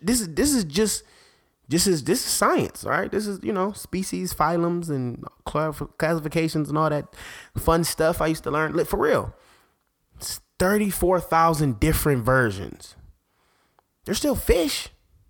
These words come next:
So just like there's still people, or still maybe music, or still maybe books, or literature, or business, or ministry,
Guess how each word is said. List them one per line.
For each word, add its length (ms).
So 160
just 240
like 160
there's 160
still 180
people, 480
or 200
still 200
maybe 240
music, 460
or 80
still 160
maybe 420
books, 460
or 80
literature, 380
or 40
business, 540
or 140
ministry, 580